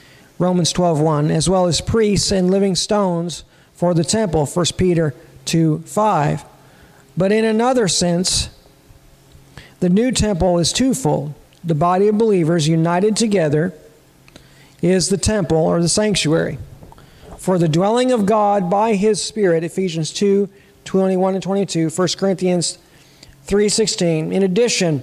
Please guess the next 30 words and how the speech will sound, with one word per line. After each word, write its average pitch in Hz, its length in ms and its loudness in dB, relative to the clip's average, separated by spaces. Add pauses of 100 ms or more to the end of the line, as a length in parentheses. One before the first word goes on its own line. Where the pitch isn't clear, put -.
(280)
the 175 80 -2
bodies, 202 440 2
bodies 190 680 0
of 202 80 0
the 202 100 2
individual 190 440 2
believers 175 440 0 (360)
are 196 160 2
each 226 320 0
a 208 100 2
temple 180 540 0
or 175 160 0
sanctuary 170 640 0
of 156 100 -2
the 156 60 -2
Holy 175 220 -2
Spirit, 175 460 -2
First - 320 -4
Corinthians 180 600 -2
six 190 300 -4
nineteen. 180 560 -4 (840)
The 190 120 2
appearance 262 520 0
of 220 120 -2
fire 220 400 0
came 214 300 -2
over 226 260 0
the 196 100 -2
whole 233 220 0
group 170 420 -2